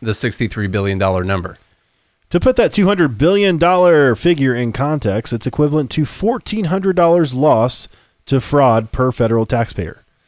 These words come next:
Speaker 2: There goes your stimmy check
Speaker 1: <laughs>
Speaker 2: in fraud. Or comparing it to the thirty-seven dollar, thirty-seven billion dollars the government,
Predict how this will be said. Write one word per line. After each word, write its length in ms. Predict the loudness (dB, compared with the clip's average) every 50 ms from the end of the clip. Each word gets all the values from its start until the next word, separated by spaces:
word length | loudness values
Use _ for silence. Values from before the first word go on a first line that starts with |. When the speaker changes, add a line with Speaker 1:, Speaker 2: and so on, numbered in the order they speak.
| _ _ _ _ _ _ _
Speaker 2:
There 160 | -6 -4 -2
goes 180 | 0 0 0 0
your 60 | -2
stimmy 260 | -2 -2 -4 -4 -4 -6
check 300 | -8 -12 -12 -16 -20 -16 -4
Speaker 1:
<laughs> 1120 | -2 -2 -2 -2 -2 -4 -4 -4 -2 _ -4 -4 -4 _ _ _ _ _ _ _ _ _ _
Speaker 2:
in 140 | -8 -8
fraud. 340 | -4 0 0 0 0 0 -6 _ _ _ _ _ _ _ _ _ _ _ _ _ _ _ _ _ _ _ _ _ _
Or 300 | 2 4 4 6 4 4
comparing 380 | 2 2 2 2 2 2 2
it 80 | 2 2
to 80 | 4 2
the 100 | 2 4
thirty-seven 600 | 2 0 0 2 0 0 0 0 0 0 0 2
dollar, 440 | 2 4 4 4 2 0 -2 -10
thirty-seven 600 | -4 0 0 0 2 2 2 2 2 2 2 -2 -2
billion 540 | 0 _ 2 2 4 4 2 2 0 0 2
dollars 540 | 0 2 2 2 2 2 0 0 -2 -2 -4
the 260 | -6 -6 -2 -2 0
government, 580 | 2 2 2 2 0 0 0 -2 -2 -4 _